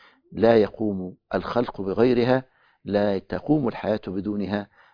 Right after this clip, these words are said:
لا يستقيم العبد بغيرها. فالعبد إذا أسلم لله وأحسن في انقياده، أسلمت له كل الخلائق بفضل الله ومنه وكرمه.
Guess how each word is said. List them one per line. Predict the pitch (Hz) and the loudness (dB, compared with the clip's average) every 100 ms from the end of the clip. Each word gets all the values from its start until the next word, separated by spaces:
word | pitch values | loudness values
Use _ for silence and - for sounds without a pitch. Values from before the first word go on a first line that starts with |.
| _ | _
لا | 92 117 | -2 2
يستقيم | 117 98 - - 107 95 | 2 -2 -8 -10 -8 -6
العبد | 92 95 101 | -4 -6 -6
بغيرها. | 92 90 95 92 98 95 _ _ _ | -4 -2 0 0 -2 -8 _ _ _
فالعبد | - 80 85 104 - | -10 -4 -2 -2 -6
إذا | 90 92 - | -6 -6 -6
أسلم | - 85 90 | -6 -8 -6
لله | 90 90 92 90 - _ _ - | -6 -4 -4 -6 -10 _ _ -6
وأحسن | 82 85 - - 110 | -2 -2 -2 -6 -8
في | 98 | -8
انقياده، | 104 - 104 127 135 127 - | -12 0 2 2 0 -4 -2
أسلمت | 95 - - 120 139 110 - | -4 -2 -8 -4 -4 -6 -6
له | 104 101 - | -6 -6 -8
كل | 101 | -8
الخلائق | 90 - 90 98 95 - - _ _ - | -8 -6 -4 -2 -4 -8 -20 _ _ -12
بفضل | 90 107 101 90 | -6 -6 -6 -6
الله | 90 92 90 90 90 _ _ _ - | -4 -2 -2 -4 -12 _ _ _ -6
ومنه | 90 92 90 82 78 82 - _ - | -4 -4 -6 -8 -10 -12 -14 _ -8
وكرمه. | 90 - 104 101 98 104 | -6 -2 -2 -2 -4 -6